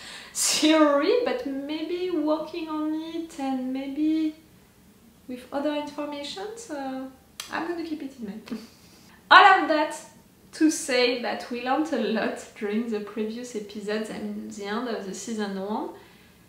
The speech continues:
I have some informations right there about this group. I want to discover more about them for sure. I want to discover more about the villain that we discovered during the post-credit scene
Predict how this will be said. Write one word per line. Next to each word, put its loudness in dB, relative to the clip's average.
I 10
have 8
some 2
informations 2
right 0
there 4
about 0
this -6
group. -2
I -2
want -2
to -8
discover -10
more -4
about -8
them -6
for -4
sure. 2
I 8
want 2
to 0
discover 6
more 8
about 4
the 4
villain 0
that 0
we -4
discovered 0
during -6
the -6
post-credit -4
scene 0